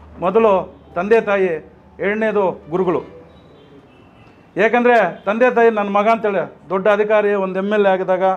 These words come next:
ಒಂದು ಎಂ ಪಿ ಆದಾಗ, ಒಂದು ದೊಡ್ಡ ಅಧಿಕಾರ ಇದ್ದಾಗ ನನ್ನ ಮಗ ಅಂತ ಹೇಳ್ಕೊತಾರೆ. ಗುರುಗಳು ನನ್ನ ಶಿಷ್ಯ ಅಂತ ಹೇಳ್ಕೊತಾರೆ, ನನ್ನ ಶಿಷ್ಯ ಅಂತಾರೆ. ಉದಾಹರಣೆಗೆ ಎಮ್ ಎಸ್ ಸಿ,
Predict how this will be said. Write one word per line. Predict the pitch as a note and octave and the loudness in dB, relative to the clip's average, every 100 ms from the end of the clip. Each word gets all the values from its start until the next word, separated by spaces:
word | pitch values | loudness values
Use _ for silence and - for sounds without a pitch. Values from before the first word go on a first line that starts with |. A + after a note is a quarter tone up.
| - - - - - | -6 -20 -20 -20 -10
ಒಂದು | D#3+ F3 | -6 -6
ಎಂ | G3+ | -2
ಪಿ | A3+ | 0
ಆದಾಗ, | G#3 G3 G3 | 2 0 0
ಒಂದು | F#3+ F#3 E3+ F#3+ | -2 -4 -6 -4
ದೊಡ್ಡ | G3+ | 0
ಅಧಿಕಾರ | A3 A3+ A#3 A3 G3 | 0 2 0 -2 -4
ಇದ್ದಾಗ | G#3 G3+ G3 E3+ - - - | -4 -2 -2 -4 -10 -20 -12
ನನ್ನ | F3+ G3 | -8 -4
ಮಗ | G3+ | -2
ಅಂತ | A3 F#3+ | -2 -4
ಹೇಳ್ಕೊತಾರೆ. | F#3+ E3+ D3+ C#3+ - _ - | -8 -8 -12 -14 -18 _ -6
ಗುರುಗಳು | F#3 C4 B3+ A3+ | 0 0 0 -2
ನನ್ನ | G#3 G#3+ | -2 -8
ಶಿಷ್ಯ | G3+ A3 B3+ | -8 -4 -2
ಅಂತ | A#3+ G3+ | -2 -6
ಹೇಳ್ಕೊತಾರೆ, | E3+ D#3 C#3 B2 _ _ _ E3 G3+ G3 - _ _ - - - - | -10 -12 -14 -16 _ _ _ -20 -20 -20 -20 _ _ -14 -14 -12 -8
ನನ್ನ | F#3+ G#3+ - | -6 -6 -6
ಶಿಷ್ಯ | A#3 C#4+ | 0 2
ಅಂತಾರೆ. | C4 G#3+ G#3 D3 - - - - - - G#3+ | 2 2 2 0 -4 -8 -10 -10 -6 -2 2
ಉದಾಹರಣೆಗೆ | C4 B3+ C4 C4 A#3+ G#3 - - - _ _ _ - _ _ E3+ | 2 2 2 4 2 2 -4 -16 -20 _ _ _ -20 _ _ -6
ಎಮ್ | A3 C4 | -2 -2
ಎಸ್ | |
ಸಿ, | C4 | -2